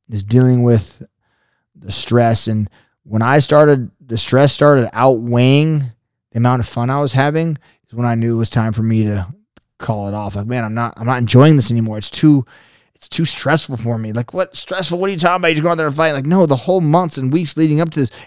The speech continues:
And that Saturday, oh my God. It, uh, it's brutal. It's the hardest day you could ever imagine. That night's tough.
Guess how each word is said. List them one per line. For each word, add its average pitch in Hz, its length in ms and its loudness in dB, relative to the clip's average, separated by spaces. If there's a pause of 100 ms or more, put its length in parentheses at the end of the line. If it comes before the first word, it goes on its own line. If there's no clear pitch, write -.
And 131 140 2
that 160 180 0
Saturday, 202 720 2 (560)
oh 196 100 2
my 165 220 2
God. 123 500 0 (1400)
It, 135 200 4
uh, 117 420 6 (1800)
it's - 100 -16
brutal. 120 440 -4 (300)
It's - 140 -20
the - 80 -6
hardest 131 340 2
day 127 240 4
you 113 160 2
could 117 200 -2
ever 123 300 -2
imagine. 120 360 -2
That 107 120 -4
night's 127 360 -2
tough. 143 360 0